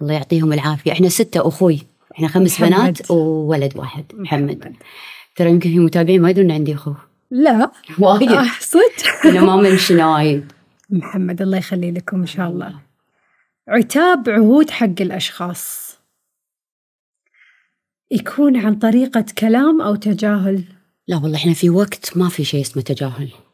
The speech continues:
Speaker 2: مم.
Speaker 1: لا في شيء، يعني لا تردين، حتى لو ما تردين نفس طريقته. مثلًا هو يكون طريقته وسخة لك،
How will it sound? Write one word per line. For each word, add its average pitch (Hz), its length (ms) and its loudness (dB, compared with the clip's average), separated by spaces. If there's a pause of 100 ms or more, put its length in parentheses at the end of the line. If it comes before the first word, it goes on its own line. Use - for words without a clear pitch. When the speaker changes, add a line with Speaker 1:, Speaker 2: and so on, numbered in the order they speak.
Speaker 2:
مم. 214 360 0 (160)
Speaker 1:
لا 135 180 -6
في 135 180 -6
شيء، 240 560 0 (380)
يعني 139 720 -4 (1800)
لا 165 200 0
تردين، 135 680 0 (220)
حتى 220 320 -2
لو 208 80 4
ما 190 100 6
تردين 175 280 2
نفس 165 160 2
طريقته. 151 440 0
مثلًا 156 220 0
هو 160 120 2
يكون 170 180 0
طريقته 185 360 0
وسخة 175 340 0
لك، 135 220 -2